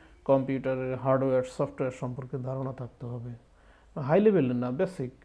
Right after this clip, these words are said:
অর্থাৎ আপনাকে এখানে বলা হবে না যে বুস-, বুটস্ট্র্যাপ দিয়ে আপনি হচ্ছে ওয়েবসাইট ডেভেলপিং করেন, কি জো দিয়ে কি আপনার হচ্ছে হাই লেভেলের কোনো কিছু এখানে ধরা হবে না। আপনাকে ধরা হবে ইনপুট আউটপুট ডিভাইস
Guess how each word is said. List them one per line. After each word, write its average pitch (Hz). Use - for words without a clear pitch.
অর্থাৎ 147
আপনাকে 151
এখানে 156
বলা 151
হবে 143
না 190
যে 143
বুস-, 139
বুটস্ট্র্যাপ 139
দিয়ে 135
আপনি 135
হচ্ছে 135
ওয়েবসাইট 139
ডেভেলপিং 127
করেন, 120
কি 135
জো 135
দিয়ে 123
কি 135
আপনার 139
হচ্ছে 127
হাই 156
লেভেলের 185
কোনো 160
কিছু 139
এখানে 139
ধরা 127
হবে 135
না। 220
আপনাকে 185
ধরা 135
হবে 135
ইনপুট 131
আউটপুট 127
ডিভাইস 127